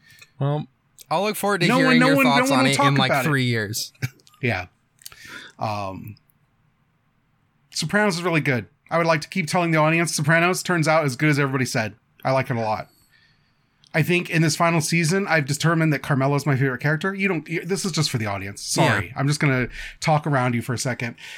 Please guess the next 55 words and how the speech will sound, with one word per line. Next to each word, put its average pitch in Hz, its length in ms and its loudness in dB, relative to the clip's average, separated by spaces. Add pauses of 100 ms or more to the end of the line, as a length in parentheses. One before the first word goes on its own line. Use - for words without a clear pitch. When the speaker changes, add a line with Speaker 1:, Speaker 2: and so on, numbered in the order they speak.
(180)
Speaker 2:
Um, 151 460 2 (340)
I 165 120 2
think 214 560 -4
the 165 160 0
way 185 240 0
in 202 100 0
which 185 160 0
she's 180 240 0
portrayed 165 640 0
ha-, 160 240 2
has 151 240 0
evolved 131 360 0
in 151 100 -2
really 156 120 0
interesting 160 260 -2
ways, 165 220 -2
'cause 151 220 -4
she's 190 180 -6
always, 254 300 -2
the 202 120 -10
thing 254 160 -4
with 269 140 -2
Carmela, 190 380 0
if 151 100 -8
you 156 80 0
haven't 156 220 -2
seen 165 100 -4
The 165 60 -6
Sopranos, 107 360 -4
is 123 60 -12
she's 123 180 -6
Tony's 220 320 -2
wife, 113 300 -4 (420)
and 175 160 0
he's 185 160 2
never, 247 300 2
t-, - 260 -8
like, 190 300 -4
she - 180 2
knows 240 280 4
what 208 80 2
he 165 80 2
does, 120 340 -2 (180)
but 202 120 0
he 208 80 2
never 233 260 0
talks 190 320 0
to 175 120 -4
her 165 40 2
about 143 320 0
business, 117 440 -2
because 143 280 0
he 151 80 2
does, 165 200 0
if, 170 300 0